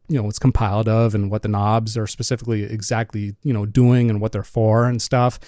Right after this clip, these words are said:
And you can, you know, you can typically go on the internet and find this information on, on oth-, you know, other channels, but I feel like this guy actually does it probably the best, in my opinion.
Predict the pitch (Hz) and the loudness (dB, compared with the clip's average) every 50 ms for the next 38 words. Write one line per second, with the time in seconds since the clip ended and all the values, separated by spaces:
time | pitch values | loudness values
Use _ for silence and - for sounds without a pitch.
0 | - - - - - - - - - 139 139 135 131 147 180 254 - 330 302 285 | -20 -20 -20 -20 -20 -20 -20 -6 0 2 4 4 4 4 2 2 4 6 6 4
1 | 262 - - - 254 240 220 214 226 240 247 240 196 143 - - - 156 156 156 | 4 2 2 2 4 6 6 6 4 4 2 2 0 0 0 2 4 4 4 4
2 | 165 - 160 143 127 117 123 117 123 123 120 117 113 117 117 117 123 123 117 - | 2 2 2 0 0 2 0 2 2 2 2 2 2 2 2 0 0 -2 -4 -4
3 | - 117 113 113 113 113 107 - 127 117 - 110 107 104 107 113 - - 127 113 | -4 -2 -2 0 0 -2 -2 -2 -4 -2 -2 -2 -2 -2 -2 -2 -2 -2 -2 -2
4 | 107 107 - 147 143 151 165 - 190 190 190 180 - - - 208 190 - - - | -2 -4 -4 -2 -2 -2 0 2 4 4 4 2 0 -2 0 2 2 2 2 0
5 | 143 135 127 113 - - 127 123 120 110 104 101 107 113 120 127 147 - - - | 2 2 2 2 0 0 0 2 2 2 0 -2 -2 -2 0 0 0 -2 -2 -2
6 | 233 247 233 208 190 156 - _ 143 135 135 - 170 165 180 185 180 170 - - | 0 2 4 4 2 0 0 _ 0 0 0 2 0 2 2 2 2 0 -2 -6
7 | - _ _ _ _ _ _ _ - 156 170 160 - - 175 123 110 104 120 117 | -14 _ _ _ _ _ _ _ -4 -2 -2 -2 -2 -2 -2 -2 0 0 2 2
8 | 123 131 143 139 - - - - - - - - 131 170 190 131 110 - 95 92 | 2 2 0 -2 -2 -8 -16 -20 -20 -10 -4 -2 0 2 2 0 0 -2 -4 -4
9 | - 95 95 104 123 147 - - - - - - _ - - - _ - 143 147 | -4 -2 -2 0 0 0 -2 -4 -10 -14 -20 -20 _ -20 -20 -20 _ 0 2 4
10 | 151 156 147 - 170 170 175 175 185 185 185 | 4 2 2 2 2 2 4 4 2 2 0